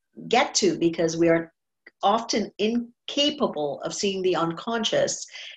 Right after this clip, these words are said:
and the replicatable patterns that we persist, because it becomes, it's kind of like a second skin.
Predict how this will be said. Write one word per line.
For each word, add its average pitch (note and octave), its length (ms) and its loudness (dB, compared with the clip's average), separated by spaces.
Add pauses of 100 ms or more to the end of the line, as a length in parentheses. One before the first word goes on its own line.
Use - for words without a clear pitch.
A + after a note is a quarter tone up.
(140)
and E3 180 2
the E3+ 80 8
replicatable F3 920 4
patterns G3 560 2
that D#3 160 0
we D#3 380 -2 (320)
persist, - 840 6 (100)
because G3 460 6
it F#3 180 0
becomes, F#3 460 2
it's - 160 -2
kind C4+ 180 0
of C#4 60 2
like G#3+ 100 0
a E3 60 4
second E3+ 380 0
skin. E3 540 -2